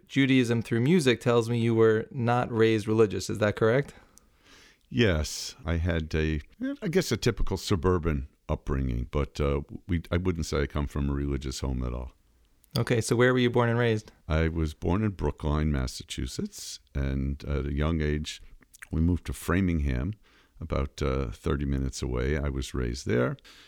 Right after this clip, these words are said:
Speaker 2: and had my bar mitzvah in a Reform synagogue. And, uh, afterwards, uh, I was done like everybody else.
Speaker 1: <laughs>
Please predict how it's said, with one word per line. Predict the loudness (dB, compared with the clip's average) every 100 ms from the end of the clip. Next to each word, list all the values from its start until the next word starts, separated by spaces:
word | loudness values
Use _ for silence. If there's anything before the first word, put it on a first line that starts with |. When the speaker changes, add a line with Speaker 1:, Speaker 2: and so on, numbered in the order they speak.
| _ _
Speaker 2:
and | -6 -4
had | -2 -2 -2
my | -4 -2 -4 -6
bar | -2 0
mitzvah | 0 -2 -4 -2
in | 0
a | -2
Reform | -4 -6 -4 -2 -2
synagogue. | -2 -2 -2 0 0 0 -4 -14 _ -20 _ -20 -20 _ _
And, | -6 -2 -2 -2
uh, | -2 -2 0
afterwards, | -2 -2 -2 -2 -2 -6 -4
uh, | -2 -2 -2
I | -2
was | -2
done | 0 0 0
like | -2 -4
everybody | -4 -4 -2 0
else. | 0 0 -4 -12 -16 _
Speaker 1:
<laughs> | 0 2